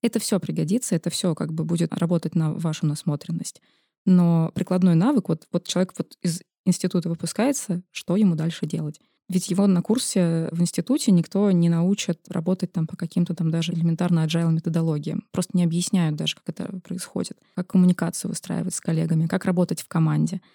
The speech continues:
То есть вот мне кажется, в этом случае хотя бы в магистратуре как будто бы нужна какая-то реформа, чтобы студентам дать возможность работать именно с практическими какими-то инструментами, плюс в командах,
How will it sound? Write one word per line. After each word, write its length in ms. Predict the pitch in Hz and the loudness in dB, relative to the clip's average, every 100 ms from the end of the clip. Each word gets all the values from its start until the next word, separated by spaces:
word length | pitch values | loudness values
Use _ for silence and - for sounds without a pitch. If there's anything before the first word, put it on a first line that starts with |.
| _ _ - | _ _ -4
То 40 | |
есть 160 | 160 - | -4 -2
вот 120 | 165 185 | 0 0
мне 80 | 196 | 0
кажется, 300 | 180 - 170 | -2 -2 -2
в 40 | |
этом 400 | 165 165 160 - | 0 -2 -2 -4
случае 380 | - 185 - 165 | -2 -4 -2 -4
хотя 300 | - - 214 | -2 0 0
бы 100 | 160 | 0
в 40 | |
магистратуре 600 | 156 160 - - - 196 | 0 0 -2 -6 -2 0
как 200 | 175 165 | 0 -2
будто 240 | 165 190 160 | -2 -2 0
бы 100 | 160 | 2
нужна 300 | 160 156 156 | 2 2 0
какая-то 420 | 156 - 151 151 | -4 -6 -6 -6
реформа, 560 | 156 - 196 202 156 147 | -8 -4 2 2 2 0
чтобы 320 | - 147 151 | -4 -4 -4
студентам 720 | - 151 156 196 214 170 160 - | -6 -6 0 4 4 2 0 -2
дать 260 | 170 165 170 | 0 0 0
возможность 640 | 160 151 156 180 170 - | -2 2 2 4 2 2
работать 500 | 156 147 165 175 160 - | -2 0 0 0 -4 0
именно 180 | 160 151 | 0 0
с 60 | |
практическими 640 | - 151 170 - - 175 156 | -4 -6 -6 -6 -6 -4 -4
какими-то 480 | 160 - 156 147 | -6 -4 -4 -2
инструментами, 840 | 151 - - 156 233 262 196 160 156 | -4 -4 -2 2 2 4 4 2 0
плюс 280 | - 165 | -2 -4
в 100 | - | -4
командах, 680 | - 151 147 226 233 160 | -4 0 4 6 6 4